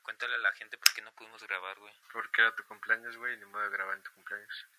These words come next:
Speaker 1: ¿Eso qué, güey? Acá,
Speaker 2: Así
Speaker 1: ¿qué
Speaker 2: me
Speaker 1: pasó?
Speaker 2: dijiste, güey.
Speaker 1: Entrevistamos,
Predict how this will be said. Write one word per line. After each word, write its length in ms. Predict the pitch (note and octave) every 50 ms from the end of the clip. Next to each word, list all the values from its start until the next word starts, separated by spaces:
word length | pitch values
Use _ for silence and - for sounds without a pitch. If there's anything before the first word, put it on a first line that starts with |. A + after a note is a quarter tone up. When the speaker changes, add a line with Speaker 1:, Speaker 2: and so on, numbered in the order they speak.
| _ _ _ _ _ _ _ _ _ _ - - _ _ _ _ _ -
Speaker 1:
¿Eso 260 | F#2+ - - - _
qué, 220 | - F#2 F2+ F#2
güey? 340 | F#2 G2 G2+ G2+ G2 G2 G2
Acá, 220 | F#2+ - - F#2 F#2 F#2 F#2+
Speaker 2:
Así 140 | G#2 G#2+ A#2 A#2+
Speaker 1:
¿qué 20 |
Speaker 2:
me 80 | C3 C3
Speaker 1:
pasó? 200 | B2 A#2+ A#2 A2
Speaker 2:
dijiste, 340 | B2 C3 C3 - - - C#3+
güey. 160 | C#3 D3 C#3 C#3 C3+
Speaker 1:
Entrevistamos, 180 | - - -